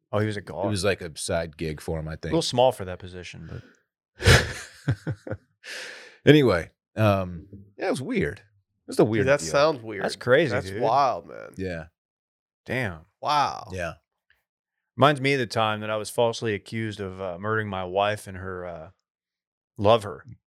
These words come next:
Speaker 1: And then, uh, I went to jail where I befriended a group of guys, good dudes. And, um, I crawled through, uh, miles and miles of sewage. And then I went to Mexico where I met my buddy from jail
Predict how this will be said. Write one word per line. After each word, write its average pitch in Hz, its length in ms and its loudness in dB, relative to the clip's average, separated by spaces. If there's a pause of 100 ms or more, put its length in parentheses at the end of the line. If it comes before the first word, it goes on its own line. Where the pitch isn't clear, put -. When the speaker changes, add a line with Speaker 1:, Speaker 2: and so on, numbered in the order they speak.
(380)
Speaker 1:
And 104 140 -2
then, 107 220 0
uh, 90 340 -8 (960)
I 110 100 2
went 120 200 2
to 120 60 -6
jail 104 580 2 (380)
where 104 100 2
I 101 40 4
befriended 110 500 -2
a 104 40 -2
group 104 220 -8
of 98 80 -12
guys, 104 400 2
good 110 240 -8
dudes. 104 420 -8 (600)
And, 107 340 -2
um, 98 600 0
I 110 80 -4
crawled 120 400 4
through, 110 280 -2
uh, 101 60 -2
miles 107 380 2
and 104 80 -6
miles 107 320 -2
of 92 120 -14
sewage. 107 600 -6 (340)
And 104 160 -4
then 107 80 -2
I 104 40 0
went 104 160 -6
to 98 80 -12
Mexico 101 520 -6
where 98 220 -4
I 98 40 -8
met 101 200 -8
my 95 140 -12
buddy 98 260 -10
from 67 160 -18
jail 78 400 -6